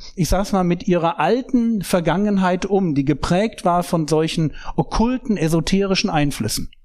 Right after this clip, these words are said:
Vers achtzehn. „Viele aber von denen, die gläubig geworden waren, kamen und bekannten und gestanden ihre Taten.“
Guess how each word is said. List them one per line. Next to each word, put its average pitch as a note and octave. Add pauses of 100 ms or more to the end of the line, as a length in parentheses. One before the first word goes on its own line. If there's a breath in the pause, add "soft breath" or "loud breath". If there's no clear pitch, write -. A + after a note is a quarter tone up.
(260)
Vers D3+
achtzehn. A3 (580 soft breath)
„Viele B3+
aber F3
von D3+
denen, F3+
die C#3+
gläubig D#3+
geworden C3
waren, C#3+
kamen G3
und D3
bekannten E3
und D3
gestanden D3+
ihre C3+
Taten.“ -